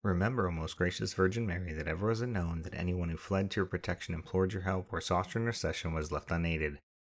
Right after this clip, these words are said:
Inspired by this confidence, I fly unto you, O Virgin, O Virgins, my mother.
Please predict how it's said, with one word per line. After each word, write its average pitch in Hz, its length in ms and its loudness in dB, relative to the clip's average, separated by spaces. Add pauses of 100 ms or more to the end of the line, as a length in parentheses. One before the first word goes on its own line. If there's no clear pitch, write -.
(160)
Inspired 78 380 2
by 78 80 0
this 76 220 -6
confidence, 85 500 0
I 80 80 2
fly 95 300 0
unto 92 180 -2
you, 87 160 4
O - 20 0
Virgin, 95 420 0
O 92 60 0
Virgins, 82 460 -2
my 82 100 0
mother. 76 400 -4